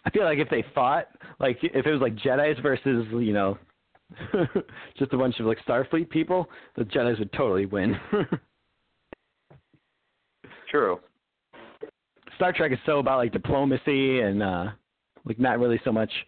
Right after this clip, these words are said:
Speaker 2: Exploration.
Speaker 1: just pure confrontation. They don't really know how to fight very well. <laughs>
Speaker 2: That's true. That's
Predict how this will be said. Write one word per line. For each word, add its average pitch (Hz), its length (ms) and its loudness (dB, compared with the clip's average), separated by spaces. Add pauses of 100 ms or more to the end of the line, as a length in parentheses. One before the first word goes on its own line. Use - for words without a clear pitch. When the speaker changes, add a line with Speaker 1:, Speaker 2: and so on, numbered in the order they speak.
(140)
Speaker 2:
Exploration. 87 580 -4
Speaker 1:
just - 100 -6
pure 131 180 2
confrontation. 110 760 -2 (340)
They 127 80 2
don't 120 140 2
really 117 120 4
know 123 140 2
how 135 100 2
to 110 80 0
fight 117 260 0 (180)
very 107 180 2
well. - 360 -2 (800)
<laughs> 202 80 -4 (1500)
Speaker 2:
That's 104 180 0 (160)
true. 71 180 -8 (840)
That's 110 140 -2